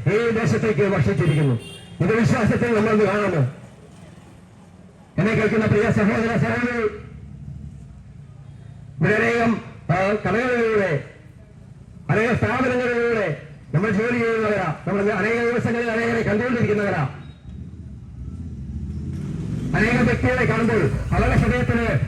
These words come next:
ഇതുപോലെ ദൈവാത്മാവ് വസിക്കുന്നുവെന്ന് തിരിച്ചറിയാൻ നമുക്ക് സാധിക്കുന്നുണ്ട്. നമ്മുടെ അരികിൽ കടന്നു വരുന്ന വ്യക്തികളുടെ ഉള്ളിൽ ഇതുപോലെ ദൈവാത്മാവിന്റെ ശക്തി ഉണ്ടെന്ന് തിരിച്ചറിയാൻ നമുക്ക് സാധിക്കുന്നുണ്ടോ?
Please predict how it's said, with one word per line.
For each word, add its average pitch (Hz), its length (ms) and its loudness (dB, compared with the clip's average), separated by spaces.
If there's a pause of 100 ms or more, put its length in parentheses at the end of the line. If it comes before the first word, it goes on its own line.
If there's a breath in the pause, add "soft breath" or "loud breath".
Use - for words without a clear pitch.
(140)
ഇതുപോലെ 220 300 2
ദൈവാത്മാവ് 226 760 2
വസിക്കുന്നുവെന്ന് 233 640 2
തിരിച്ചറിയാൻ 226 500 2
നമുക്ക് 208 160 2
സാധിക്കുന്നുണ്ട്. 226 760 2 (3250)
നമ്മുടെ 226 200 4
അരികിൽ 240 320 2
കടന്നു 226 280 4
വരുന്ന 240 200 2
വ്യക്തികളുടെ 240 400 0
ഉള്ളിൽ 233 360 2 (180)
ഇതുപോലെ 233 260 2
ദൈവാത്മാവിന്റെ 233 720 0
ശക്തി 254 220 -2
ഉണ്ടെന്ന് 240 320 0
തിരിച്ചറിയാൻ 233 500 0
നമുക്ക് 214 140 0
സാധിക്കുന്നുണ്ടോ? 196 760 0